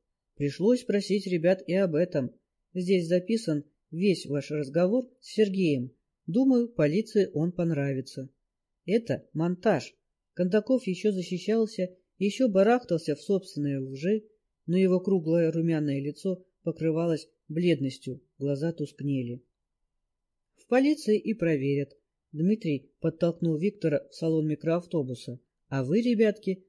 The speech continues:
спокойно уезжайте в Южноморск. Мы подбросим вас до Симферополя, прямехонько до автовокзала». Рита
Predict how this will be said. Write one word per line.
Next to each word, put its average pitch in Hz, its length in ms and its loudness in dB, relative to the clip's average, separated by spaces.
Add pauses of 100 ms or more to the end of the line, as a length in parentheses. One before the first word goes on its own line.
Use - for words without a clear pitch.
(140)
спокойно 247 680 2
уезжайте 185 580 2
в 151 60 -2
Южноморск. 151 800 -2 (300)
Мы 214 140 4
подбросим 226 640 4
вас 170 180 2
до 160 140 0
Симферополя, 208 760 2 (280)
прямехонько 185 840 0
до 165 220 0
автовокзала». 143 880 -2 (560)
Рита 196 500 2